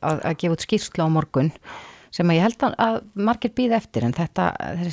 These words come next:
skýrsla heitir, sko, Hið opinbera meira fyrir minna og fjallar um hvernig ríkið getur áfram veitt þá þjónustu sem við ætlumst til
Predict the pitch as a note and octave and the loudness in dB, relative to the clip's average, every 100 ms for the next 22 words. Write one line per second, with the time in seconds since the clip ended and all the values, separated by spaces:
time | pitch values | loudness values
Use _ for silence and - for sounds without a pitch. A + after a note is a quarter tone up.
0 | - A3 - G#3 G#3 G#3+ F3 - E3+ E3 | -2 -4 0 2 2 0 -4 0 2 2
1 | D#3 F#3+ A3+ A3 G3 G3 F#3+ F#3 A3 A3+ | 2 0 2 0 2 2 4 4 4 2
2 | - F#3 G#3 E3+ B2+ C3+ F#3+ F3+ F3+ F3 | 0 2 2 4 2 2 0 2 2 2
3 | F3+ D#3+ E3+ E3 - F#3+ G3+ F#3+ E3 F3+ | 0 0 2 2 2 0 0 -2 0 0
4 | G3 - - E3+ - D#3+ G#3+ - F#3+ - | 0 0 0 -2 -2 -2 -2 0 -2 -2
5 | F#3 F3 F3+ D#3+ - D#3 F#3 D#3+ - - | -4 0 0 0 -2 -2 0 0 -2 -16
6 | - - - F3+ F3+ - F#3 - F3 - | -20 -16 0 2 4 2 -2 -6 -6 -6
7 | - F#3+ | -4 -2